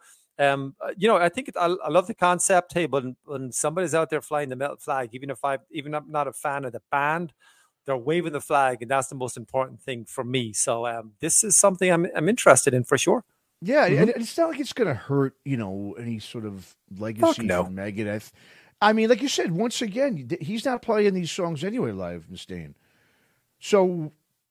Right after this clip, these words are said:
Speaker 2: you
Speaker 1: No.
Speaker 2: know, and these guys help play them and write them. You know, Jeff Young, I mean, it's cool seeing Jeff Young out there, too, 'cause we haven't really heard much of him since then.
Speaker 1: No.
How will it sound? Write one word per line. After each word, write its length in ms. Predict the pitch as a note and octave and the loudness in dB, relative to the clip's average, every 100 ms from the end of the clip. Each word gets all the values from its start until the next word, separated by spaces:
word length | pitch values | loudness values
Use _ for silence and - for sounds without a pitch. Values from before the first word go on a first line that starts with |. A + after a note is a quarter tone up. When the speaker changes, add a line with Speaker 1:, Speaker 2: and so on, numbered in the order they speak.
| - | 0
Speaker 2:
you 80 | B2+ | 6
Speaker 1:
No. 80 | |
Speaker 2:
know, 140 | B2 A#2+ | 8 8
and 120 | F#2+ | 2
these 140 | A3+ | -4
guys 320 | A3 G#3+ A3+ A3+ | 0 0 0 -2
help 220 | A3+ F#3+ | -4 2
play 260 | G#3+ D4 | 2 4
them 160 | D4+ D3 | 2 2
and 100 | D3 | 2
write 200 | F#3+ D4+ | 2 2
them. 200 | A2+ G2 | -2 -4
You 80 | A2+ | -4
know, 140 | D3 | -4
Jeff 300 | D3 F#3+ F#3+ | -2 -4 -2
Young, 200 | G3+ A#3 | 2 2
I 40 | A3+ | 2
mean, 160 | A3 - - - | -2 -4 -16 -8
it's 160 | A3+ | -6
cool 180 | - G4 | 0 0
seeing 280 | - C#4+ G3+ | 0 -2 0
Jeff 200 | F#3+ D#3+ | 0 2
Young 220 | F3 B3+ | 0 2
out 120 | D#3 | -2
there, 140 | E3 E3 | 0 -4
too, 220 | - A#3 | -4 -8
'cause 200 | G#3+ G3 | -6 -4
we 100 | G#3+ | 0
haven't 220 | A#3+ A#3 | 0 0
really 160 | A3+ A3+ | -4 0
heard 240 | G#3 C#4+ | 0 0
much 280 | B3+ A2 - | -4 -6 -6
of 100 | G#2 | -6
him 200 | G#2+ B2 | -4 -6
since 320 | - - - | -6 -8 -4
then. 100 | A2+ A2+ | 4 4
Speaker 1:
No. 160 | A2+ | 4